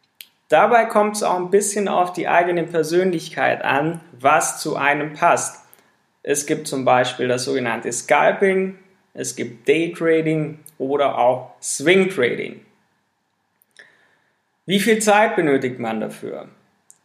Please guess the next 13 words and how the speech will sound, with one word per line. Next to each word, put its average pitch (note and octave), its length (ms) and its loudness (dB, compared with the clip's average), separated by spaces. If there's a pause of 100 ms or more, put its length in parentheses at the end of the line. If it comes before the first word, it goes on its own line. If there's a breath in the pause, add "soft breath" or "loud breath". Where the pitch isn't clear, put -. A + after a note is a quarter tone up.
Das D#3+ 360 -4
wiederum G3 380 4
kommt F3 240 0
jetzt D#3+ 180 -6
auf C3+ 240 0
die - 180 -4
angewendete D3 600 -2
Trading-Strategie D3 1040 -2
an. G1+ 280 -10 (540 soft breath)
Für D#3 140 -2
Scalping G#3 920 4
oder C#3+ 200 0
Daytrading F#3 1000 0